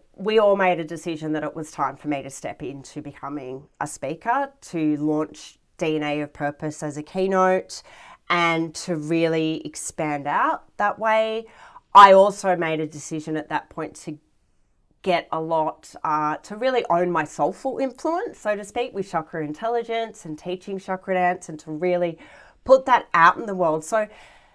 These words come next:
becoming, you know, shifting from a tap to Maclad actually also represented the transition from that Rebecca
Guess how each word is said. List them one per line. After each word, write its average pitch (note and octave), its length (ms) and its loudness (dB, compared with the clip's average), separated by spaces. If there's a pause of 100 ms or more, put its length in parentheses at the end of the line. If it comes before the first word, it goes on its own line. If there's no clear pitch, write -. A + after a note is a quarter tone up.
(240)
becoming, B3+ 880 0
you G3 80 -2
know, F3 80 0
shifting D4 400 -2
from G#3 340 -6
a F3+ 60 -8
tap - 380 -2
to E3+ 460 -4
Maclad E3 1080 -6 (400)
actually G3 960 0 (140)
also A#3 480 2
represented E3 760 -4
the E3 60 -10
transition D#3+ 760 -6
from D3+ 360 -8
that E3 240 2
Rebecca D3+ 640 -2